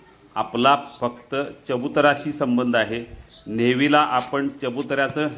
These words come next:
डिझाईन दिलं, पुतळ्याशी आपला काही संबंध नाही. पण त्यांच्यावर आता गुन्हा दाखल झालेला आहे.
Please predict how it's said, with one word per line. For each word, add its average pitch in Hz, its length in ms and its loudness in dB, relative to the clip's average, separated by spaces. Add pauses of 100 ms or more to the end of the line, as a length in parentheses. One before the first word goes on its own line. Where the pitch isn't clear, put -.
(120)
डिझाईन 135 400 4
दिलं, 110 280 0 (1000)
पुतळ्याशी 139 560 2
आपला 131 400 0
काही 123 460 -2
संबंध 135 520 2
नाही. 101 400 0 (760)
पण 139 180 4
त्यांच्यावर 131 520 0
आता 131 200 0
गुन्हा 127 360 2
दाखल 110 520 -2
झालेला 120 360 2
आहे. 101 260 -2